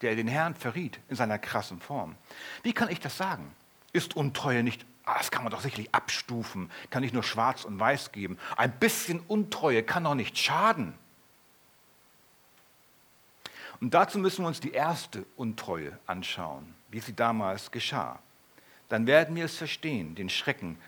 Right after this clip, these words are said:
der Untreue und was das für ein Grauen nach sich gezogen hat. Im Paradies gab es keine Untreue zu Anfang. Es gab im Paradies keine Untreue. Das Paradies war das Paradies.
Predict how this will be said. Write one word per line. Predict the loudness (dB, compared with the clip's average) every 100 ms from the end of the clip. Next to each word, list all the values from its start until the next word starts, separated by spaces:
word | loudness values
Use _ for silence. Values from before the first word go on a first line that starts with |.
| -12
der | -6
Untreue | -4 -4 -4 -6 -6 -6
und | 0 2
was | 4 2
das | -2
für | -2 -4
ein | -2 -4 -8 -12 -20 _ _ _ -4
Grauen | 6 8 8 4 0 -4 -12 -20 -14 0
nach | 2 2 -2
sich | -8 -10 -14 -20 -16 -12
gezogen | -10 -8 -8 -8 -12
hat. | -14 -14 -20 _ _ _ _ -20 _ _ -20 _ 0
Im | 0 2
Paradies | 4 6 6 4 0 -2 -10 -14 -20 _ -20 _ _ _ _ _ _ 0
gab | 6 6 4
es | -4 -4
keine | 0 0 -2
Untreue | -4 -6 -8 -12 -14 -20 _ _ _ _ _ _ _ -14
zu | -6 -4
Anfang. | -4 -8 -16 -20 -20 _ _ _ _ -20 -20 -20 -4
Es | 6
gab | 6 6
im |
Paradies | 2 4 4 4 -2 -4 -8 -14 _ _ _ _ 0
keine | 2 4 0
Untreue. | -6 -6 -4 -2
Das | 0
Paradies | 2 2 2 0 -2 2
war | 4
das | 4 2
Paradies. | 0 2 0 -2 -6